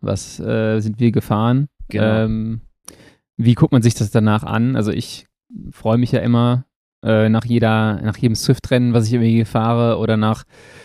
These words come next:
Speaker 1: weiß ich nicht, nach meinen Intervallen, das Erste, was ich mache, ist, dass ich mich wieder vor meinen Computer hänge und mir halt angucke
Speaker 2: Erstmal
Speaker 1: bei
Speaker 2: Stats checken.
Speaker 1: Stats checken, ja, das ist halt eine, so eine krasse Sucht.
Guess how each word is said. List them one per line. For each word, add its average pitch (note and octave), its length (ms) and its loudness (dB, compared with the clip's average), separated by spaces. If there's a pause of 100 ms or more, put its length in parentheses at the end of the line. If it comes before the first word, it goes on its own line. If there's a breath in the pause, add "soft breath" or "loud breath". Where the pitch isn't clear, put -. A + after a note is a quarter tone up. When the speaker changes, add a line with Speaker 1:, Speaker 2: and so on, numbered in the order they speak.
(140 loud breath)
Speaker 1:
weiß G#2+ 140 4
ich G#2+ 60 2
nicht, G#2 160 2
nach G#2+ 200 0
meinen G#2 440 2
Intervallen, A2 800 2
das - 180 -14
Erste, A2 260 -2
was G#2 60 0
ich G#2 120 -2
mache, A#2+ 540 0
ist, - 240 -8
dass A2+ 100 -2
ich G#2+ 80 -2
mich G#2+ 140 -4
wieder G#2+ 140 0
vor G#2+ 100 -2
meinen G2+ 160 0
Computer A#2+ 340 -2
hänge A2+ 220 -4
und G2+ 160 -8
mir G2+ 80 -8
halt G#2 160 -8
angucke A2 460 0
Speaker 2:
Erstmal G#2 240 -2
Speaker 1:
bei G#2 40 -2
Speaker 2:
Stats G#2 220 -4
checken. - 280 -14 (220)
Speaker 1:
Stats - 340 0
checken, - 220 -2
ja, A2+ 140 0
das A2 160 0
ist A2 120 -4
halt G#2+ 140 0
eine, G#2+ 100 -4 (180)
so - 100 -6
eine A2 100 0
krasse B2+ 400 -2
Sucht. - 380 -2